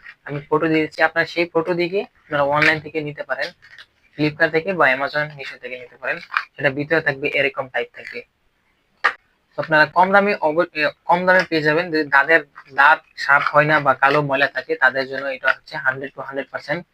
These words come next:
কাজ করবে। তো কার এরকম আছে, তারা, তারা আপনারা নিতে পারেন এই জিনিসটা অনলাইন থেকে। তো ভিডিও ভালো লাগলে লাইক করবেন, শেয়ার করবেন।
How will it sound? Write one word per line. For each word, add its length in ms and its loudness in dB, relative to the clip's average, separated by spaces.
কাজ 220 -2
করবে। 260 -4
তো 180 -4
কার 240 4
এরকম 360 0
আছে, 200 0
তারা, 400 2
তারা 220 6
আপনারা 280 -2
নিতে 200 -6
পারেন 260 -2
এই 160 -4
জিনিসটা 320 -4
অনলাইন 280 -4
থেকে। 240 -6
তো 260 -6
ভিডিও 220 0
ভালো 200 2
লাগলে 180 2
লাইক 220 2
করবেন, 220 -2
শেয়ার 220 -6
করবেন। 300 -16